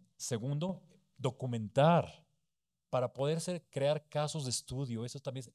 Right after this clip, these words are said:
es algo que nos ha faltado muchísimo en Latinoamérica. No hemos podido documentar nuestra propia práctica porque obviamente hay mucha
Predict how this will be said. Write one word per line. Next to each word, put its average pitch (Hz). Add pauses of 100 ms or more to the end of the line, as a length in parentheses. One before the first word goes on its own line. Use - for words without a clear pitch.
es -
algo 147
que 139
nos 120
ha 131
faltado 135
muchísimo 131
en 120
Latinoamérica. 95 (720)
No 120
hemos 156
podido 135
documentar 123
nuestra 123
propia 117
práctica 123
porque -
obviamente 120
hay 120
mucha 117